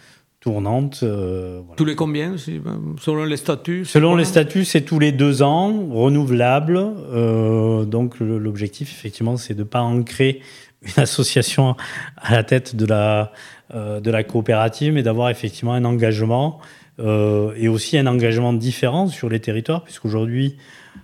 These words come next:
Speaker 1: c'est vrai que la, la coopérative a été créée à Toulouse, mais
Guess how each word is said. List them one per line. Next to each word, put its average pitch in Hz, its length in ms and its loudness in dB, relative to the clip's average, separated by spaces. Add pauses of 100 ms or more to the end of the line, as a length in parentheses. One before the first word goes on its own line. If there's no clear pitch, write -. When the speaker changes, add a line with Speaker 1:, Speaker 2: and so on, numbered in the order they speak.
(100)
Speaker 1:
c'est - 180 -6
vrai 117 140 0
que 113 100 -6
la, 113 80 2 (240)
la 107 160 -4
coopérative 107 580 -8
a 101 40 -8
été 98 180 -12
créée 104 240 -8
à 101 80 -10
Toulouse, 120 440 -10
mais 101 300 -6